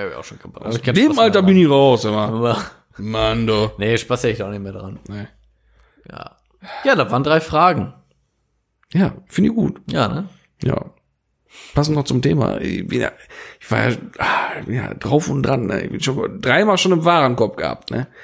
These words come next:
Speaker 1: Stabi.
Speaker 2: Ah, nee. Dann auch. Das, das kommt sowieso. Nee, vielleicht wird der E dreißig doch früher Luft als gedacht, ey. Ich weiß nicht. Ich hätte da schon Bock drauf, ne?
Speaker 1: Ja, einen Abnehmer für das Fahrwerk hätte ich.
Speaker 2: Ja, weiß ich.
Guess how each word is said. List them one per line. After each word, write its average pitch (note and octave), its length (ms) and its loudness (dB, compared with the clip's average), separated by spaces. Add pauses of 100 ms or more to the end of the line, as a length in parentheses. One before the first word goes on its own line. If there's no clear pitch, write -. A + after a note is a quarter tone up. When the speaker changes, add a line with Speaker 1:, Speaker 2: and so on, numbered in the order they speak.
(600)
Speaker 1:
Stabi. A2 280 0
Speaker 2:
Ah, F2+ 400 -10
nee. B2 460 -10 (420)
Dann G#2 100 -4
auch. B2 520 0
Das, A#2 140 -8 (180)
das - 200 -10
kommt C3 160 2
sowieso. A2+ 460 2 (420)
Nee, G2+ 320 0
vielleicht - 340 -2
wird A#2+ 120 0
der - 300 0 (340)
E A#2 100 -2
dreißig A2 320 0
doch - 300 -2 (460)
früher A#2+ 280 2
Luft A#2 220 0
als G#2+ 140 -2
gedacht, G#2+ 380 -2
ey. A2 140 -6 (140)
Ich - 80 -18
weiß D3+ 240 -6
nicht. C#3+ 160 -18
Ich C#3 80 -12
hätte - 140 -10
da - 20 -10
schon C3+ 160 0
Bock A#2+ 160 -2
drauf, - 220 -8
ne? - 80 -6 (140)
Speaker 1:
Ja, A2 120 0
einen G#2+ 80 2
Abnehmer A#2 400 0
für B2 120 0
das A2+ 140 2
Fahrwerk B2 300 0
hätte A#2+ 100 -2
ich. - 220 -6
Speaker 2:
Ja, A2 120 0
weiß B2 180 0
ich. - 180 -10